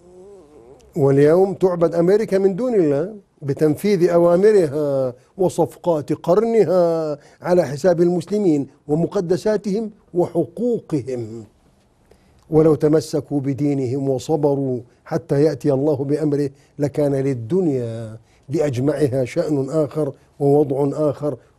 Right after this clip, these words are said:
ولكنهم استعجلوا وقصرت أنظارهم عن رؤية الغد ورؤية العاقبة، فوقعوا في عبادة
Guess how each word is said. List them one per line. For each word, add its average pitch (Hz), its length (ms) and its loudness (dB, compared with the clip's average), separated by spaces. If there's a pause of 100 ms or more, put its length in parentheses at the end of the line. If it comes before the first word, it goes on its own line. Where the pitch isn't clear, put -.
ولكنهم 131 960 -2
استعجلوا 120 800 -8 (440)
وقصرت 143 680 -2
أنظارهم 147 800 0 (500)
عن 143 240 2
رؤية 151 560 2
الغد 135 440 0 (460)
ورؤية 151 460 2
العاقبة، 139 880 -4 (520)
فوقعوا 151 640 2
في 156 240 0
عبادة 156 560 0